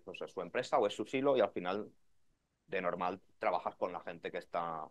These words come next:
a tu lado físicamente cuando estás presencial, pero al final, digamos, en España, ¿no?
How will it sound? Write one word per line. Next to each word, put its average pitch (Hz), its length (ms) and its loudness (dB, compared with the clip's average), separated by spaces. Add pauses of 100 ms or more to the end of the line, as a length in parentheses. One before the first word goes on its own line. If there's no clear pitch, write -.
(240)
a 92 100 -4
tu 92 140 -4
lado 92 220 2
físicamente 98 500 -6
cuando 92 180 -6
estás - 160 -20
presencial, 104 460 -4
pero 95 120 0
al 90 60 -4
final, 90 400 -4
digamos, 87 280 -4
en 87 80 -8
España, 80 360 -6
¿no? 120 160 -10